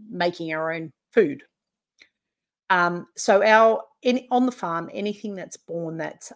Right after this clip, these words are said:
a boy and is not suitable for breeding essentially is ear tagged for freezer camp, which means they will be dispatched at some point, and we will likely eat the meat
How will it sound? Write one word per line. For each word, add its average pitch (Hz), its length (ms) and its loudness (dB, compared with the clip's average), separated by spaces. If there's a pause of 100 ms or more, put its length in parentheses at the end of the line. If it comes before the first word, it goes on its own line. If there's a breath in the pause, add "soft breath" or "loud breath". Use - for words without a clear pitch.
(100)
a 156 160 0 (160)
boy 175 560 -2 (240)
and 160 180 -6
is 151 240 -10
not 165 500 -8 (140)
suitable 170 460 -10
for - 140 -12
breeding 151 580 -8 (300 loud breath)
essentially 175 760 -4 (100)
is 175 220 -8 (240)
ear 202 160 -2
tagged 170 460 -2 (100)
for 160 300 0
freezer 156 400 -6
camp, 151 320 -18 (100)
which 175 240 -12
means 165 280 -10
they - 160 -4
will 240 180 2
be 233 160 4
dispatched - 580 -6
at - 120 -14
some 180 200 -12
point, 175 320 -8
and 175 160 -10
we 180 120 -2
will 175 160 -4
likely 175 460 -6
eat 190 220 -10
the 185 60 -12
meat 170 300 -10